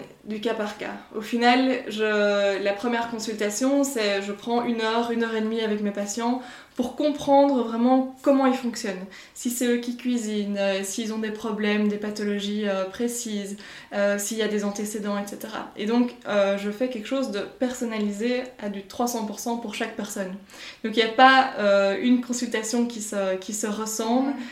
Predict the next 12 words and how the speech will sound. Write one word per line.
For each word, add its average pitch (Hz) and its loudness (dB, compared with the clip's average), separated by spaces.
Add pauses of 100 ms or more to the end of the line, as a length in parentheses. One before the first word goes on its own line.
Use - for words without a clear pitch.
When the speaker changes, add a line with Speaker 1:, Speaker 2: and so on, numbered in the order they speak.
(180)
Speaker 1:
Et 226 -4
c'est 220 0
vraiment, 240 4 (280)
euh, 208 2
évoluer 240 4 (140)
avec 226 0
cette 240 -2
personne 226 -2
dans 226 -6
le 220 -6
temps 220 -6
aussi. 240 -4